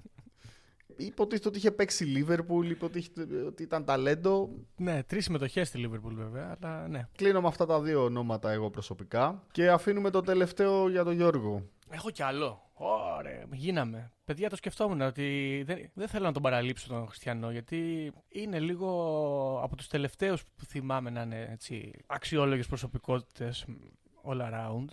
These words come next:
Speaker 2: και είναι ο Ραφίκ Τσιμπούρ.
Speaker 1: Ο τρομοκράτης.
Speaker 2: Ο λεγόμενος και τρομοκράτης, ναι, το οποίο είναι ρατσιστικότατο, αλλά δεν έχω πρόβλημα με αυτό. <laughs>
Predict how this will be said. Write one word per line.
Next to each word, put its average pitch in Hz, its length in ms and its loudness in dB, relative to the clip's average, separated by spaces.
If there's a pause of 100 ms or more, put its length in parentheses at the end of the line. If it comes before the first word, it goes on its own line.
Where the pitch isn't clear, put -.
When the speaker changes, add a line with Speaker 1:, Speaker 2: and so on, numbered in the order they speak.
Speaker 2:
και 156 160 -2
είναι 196 460 0
ο 170 120 0
Ραφίκ 160 300 2
Τσιμπούρ. 156 380 -4 (220)
Speaker 1:
Ο 127 120 0
τρομοκράτης. 127 800 6
Speaker 2:
Ο 170 80 4
λεγόμενος 165 440 4
και - 60 -12
τρομοκράτης, 151 680 2
ναι, 143 120 4
το 135 80 0
οποίο 160 200 2
είναι 170 220 2
ρατσιστικότατο, 135 840 0
αλλά 135 400 2
δεν 156 120 -4
έχω - 140 -6
πρόβλημα 113 320 -4
με 117 60 -4
αυτό. 120 280 -6 (440)
<laughs> - 400 -18